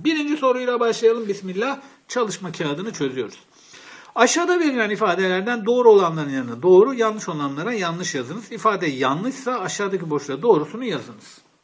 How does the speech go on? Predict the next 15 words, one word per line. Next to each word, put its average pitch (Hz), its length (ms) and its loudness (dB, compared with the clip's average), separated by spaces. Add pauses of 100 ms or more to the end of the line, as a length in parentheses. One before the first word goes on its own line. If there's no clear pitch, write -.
(140)
<laughs> - 160 -14 (880)
Ne 139 180 -14
komik 160 380 -2
bir - 40 -16
şey 131 140 -8
olacak 143 260 -8
ama 135 180 -10
neyse 185 300 -2
yazalım. 143 340 0 (1160)
Arkadaşlar 185 840 2
doğruya 180 400 10
doğru, 160 280 2
eğriye 165 640 2
eğri 135 180 -2
bizde. 117 300 -14